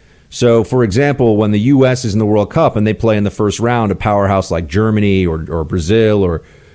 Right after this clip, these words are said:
uh, you're gonna have the whole world watch that match, not just people that support the men's team. But I have to dig into this a little bit, and you seem more up on this than I am. I, I don't watch,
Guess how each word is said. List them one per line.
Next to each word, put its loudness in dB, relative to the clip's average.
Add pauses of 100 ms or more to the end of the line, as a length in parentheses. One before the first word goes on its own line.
(160)
uh, 0
you're 2
gonna 0
have 0
the 2
whole 4
world 4
watch 2
that 0
match, -2 (560)
not -2
just -2 (420)
people 0
that -2
support -4
the -6
men's -2
team. -2 (500)
But 2
I 4
have 2
to 0
dig 2
into 2
this 0
a -2
little 0
bit, 0
and 0
you 2
seem 0
more 2
up 0
on 0
this -2
than -4
I 0
am. -2
I, -2
I 0
don't -2
watch, -2